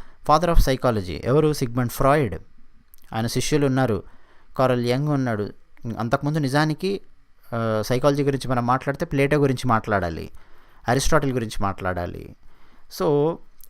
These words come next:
సైకాలజీ ఏంటంటే, మనిషి యొక్క మనసు, మెదడు, ప్రవర్తన, వీటన్నింటి గురించి స్టడీ చేస్తుంది. సైకియాట్రీ ఏం చేస్తుంది అంటే, psychiatrist medical doctor who is an expert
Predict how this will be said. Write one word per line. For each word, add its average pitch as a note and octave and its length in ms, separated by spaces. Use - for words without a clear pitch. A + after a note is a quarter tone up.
సైకాలజీ F3 540
ఏంటంటే, E3 340
మనిషి D#3 380
యొక్క F#3 160
మనసు, B2 560
మెదడు, C3 540
ప్రవర్తన, D#3+ 600
వీటన్నింటి F3 560
గురించి E3 260
స్టడీ B2+ 260
చేస్తుంది. G2+ 500
సైకియాట్రీ G#3 800
ఏం E3 220
చేస్తుంది D3 480
అంటే, G#2+ 360
psychiatrist E3 1040
medical C3+ 520
doctor B2 760
who E3+ 140
is D#3 120
an C3 120
expert - 480